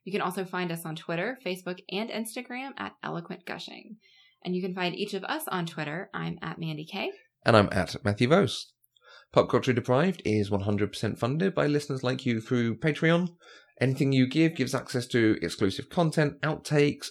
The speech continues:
Speaker 2: early episodes, and helps to support the network and develop new shows. If you want to find out more, please go to patreon dot com slash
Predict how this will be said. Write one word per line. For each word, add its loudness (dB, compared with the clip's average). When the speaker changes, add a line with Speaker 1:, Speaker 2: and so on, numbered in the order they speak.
Speaker 2:
early 4
episodes, 2
and 4
helps 2
to 0
support 0
the -2
network 2
and 0
develop -2
new -2
shows. -2
If -4
you 4
want 0
to -10
find 4
out 4
more, 2
please 0
go 6
to -2
patreon -4
dot -6
com -6
slash -8